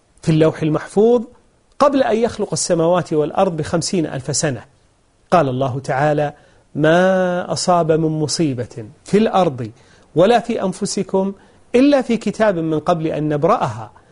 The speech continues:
إن ذلك على الله يسير، لكي لا تأسوا على ما فاتكم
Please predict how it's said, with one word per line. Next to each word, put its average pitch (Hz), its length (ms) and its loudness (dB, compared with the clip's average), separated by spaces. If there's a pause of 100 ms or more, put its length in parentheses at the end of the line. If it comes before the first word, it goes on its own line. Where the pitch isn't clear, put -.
(160)
إن 156 140 2
ذلك 196 440 2
على 139 240 0
الله 135 300 -4
يسير، 143 540 -2 (360)
لكي 185 320 2
لا 160 120 2
تأسوا 156 460 -2
على 147 200 0
ما 160 140 -2
فاتكم 147 600 -2